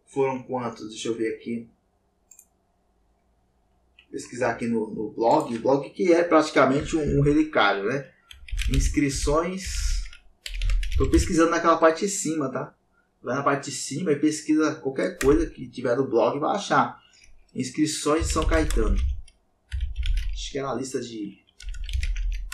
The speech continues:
de inscritos que eu tinha colocado. Enfim, relação de inscritos, ó. Relação de inscritos de São Caetano. Então, vamos lá. Professor de ensino fundamental,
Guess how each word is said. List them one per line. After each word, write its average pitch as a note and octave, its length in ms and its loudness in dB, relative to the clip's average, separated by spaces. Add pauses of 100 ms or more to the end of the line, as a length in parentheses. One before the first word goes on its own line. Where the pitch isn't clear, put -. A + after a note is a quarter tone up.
de B2 120 0
inscritos - 920 -8
que - 60 -16
eu G2+ 60 -18
tinha G#2+ 160 -10
colocado. - 520 -4 (960)
Enfim, C#3 320 -6
relação D3 420 2
de F3 60 -4
inscritos, A#2 500 -8
ó. - 80 -14
Relação C#3 400 0
de E3+ 80 -8
inscritos - 380 -8
de - 60 -20
São D#3 140 -8
Caetano. D3+ 460 -6 (1700)
Então, - 180 -20
vamos G2 320 -14
lá. F#3 580 0 (840)
Professor B2 540 -6
de B2 100 -10
ensino A#2 360 -10
fundamental, B2+ 1000 -4